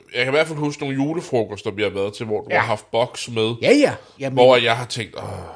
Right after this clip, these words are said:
Speaker 1: Rasmus, lad være at servere det for mig," ikke?
Speaker 2: Bokstilen, bokstilen kan jeg rigtig godt lide,
Speaker 1: Ja.
Speaker 2: og, og, og har absolut ingen problemer med. Det der,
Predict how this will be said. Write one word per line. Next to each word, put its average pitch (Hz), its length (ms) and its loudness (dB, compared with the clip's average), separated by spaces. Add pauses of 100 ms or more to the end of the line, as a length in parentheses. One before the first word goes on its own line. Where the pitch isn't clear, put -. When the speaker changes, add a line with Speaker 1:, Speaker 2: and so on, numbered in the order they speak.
(140)
Speaker 1:
Rasmus, - 580 -14
lad 101 100 -10
være 98 240 -8
at - 60 -16
servere 95 320 -12
det 107 80 -16
for 92 140 -8
mig," 95 200 -12
ikke? 139 200 -18
Speaker 2:
Bokstilen, 220 840 2
bokstilen 196 720 0
kan 110 160 -4
jeg 95 160 -8
rigtig 123 360 -10
godt 95 240 -2
lide, 120 120 2
Speaker 1:
Ja. 101 180 2
Speaker 2:
og, 113 200 2
og, 101 580 0 (200)
og 98 100 -10
har 90 360 -2
absolut 139 420 -2
ingen 160 300 -8
problemer 127 380 -8
med. 117 160 -6 (440)
Det 190 140 12
der, 208 80 6